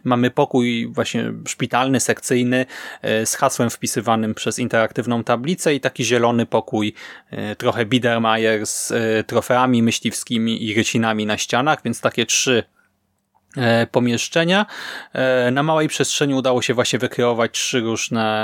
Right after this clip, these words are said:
e, scenografie, tak, e, ze swoim klimatem, to jakoś tam fajnie wyszło, e, ale tak jak mówisz, e, tam nadal oni powoli się orientują, co mają robić, rozwiążą jakąś tam jedną zagadkę, drugą, trzecią,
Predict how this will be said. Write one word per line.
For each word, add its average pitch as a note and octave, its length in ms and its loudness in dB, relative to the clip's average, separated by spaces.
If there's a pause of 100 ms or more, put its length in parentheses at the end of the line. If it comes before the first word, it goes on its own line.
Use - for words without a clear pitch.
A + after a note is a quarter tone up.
(480)
e, A2 680 -4 (760)
scenografie, C3 760 0
tak, A#2 400 -2
e, A2+ 480 -2
ze A2+ 320 -4
swoim A#2+ 280 2
klimatem, C#3 520 2
to D#3+ 80 2
jakoś C#3+ 260 2
tam B2+ 200 -2 (140)
fajnie B2 320 0
wyszło, D3+ 340 0 (500)
e, C3 240 0
ale C#3 180 2
tak E3 160 0
jak E3 140 -2
mówisz, D#3 360 0
e, D3+ 80 -2 (420)
tam D#3+ 260 0
nadal D3+ 340 2
oni E3 280 0 (200)
powoli C#3+ 460 2
się B2 160 0
orientują, A#2+ 560 0
co A#2+ 160 0
mają A2 320 0
robić, D3+ 320 -2
rozwiążą G#2 420 -4
jakąś G#2+ 240 -10
tam A#2 140 -2
jedną C#3+ 280 0
zagadkę, B2 460 0
drugą, B2+ 420 -2
trzecią, C3+ 500 0